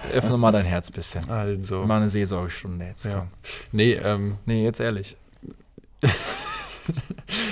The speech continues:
Speaker 2: Ähm, ich weiß, ich weiß gar nicht, hab mir, hab mir gar keine Gedanken drüber gemacht, aber ich bin eigentlich grad, ich bin nicht im Sturm, okay? Das kann ich sagen. Ähm,
Speaker 1: Das wüsste man,
Speaker 2: ich
Speaker 1: glaub
Speaker 2: glaub,
Speaker 1: ich.
Speaker 2: ich glaub, ich stehe kurz vorm Sturm, weil, um ehrlich zu sein, ich stehe jetzt kurz vor meinem Bachelor.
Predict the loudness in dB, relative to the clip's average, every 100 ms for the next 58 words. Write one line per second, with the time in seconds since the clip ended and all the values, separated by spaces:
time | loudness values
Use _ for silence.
0 | -4 0 2 2 0 -4 -8 -18 -20 -20
1 | -8 0 6 6 4 -10 -6 0 0 2
2 | 0 0 -6 -8 -8 -4 -2 -2 -6 -20
3 | -16 -10 -6 -2 -2 -2 -2 2 0 0
4 | 2 2 2 -2 4 4 2 -8 -8 -4
5 | -2 -2 -2 -2 0 0 -4 -10 -2 2
6 | 2 4 0 0 0 -2 0 0 0 -6
7 | -6 -2 -2 2 2 2 -2 -8 -18 -18
8 | -18 -18 -20 -20 -10 0 2 2 0 -4
9 | -8 -18 -20 -12 -8 -6 -6 -6 -6 -4
10 | -2 -2 2 2 2 -2 0 -2 0 -2
11 | 0 -2 -2 -2 -2 0 2 2 2 0
12 | 0 -4 -6 -4 -2 0 0 -4 -10 -12
13 | -6 -2 -2 -2 -6 -4 -2 -2 0 -2
14 | -2 -4 -4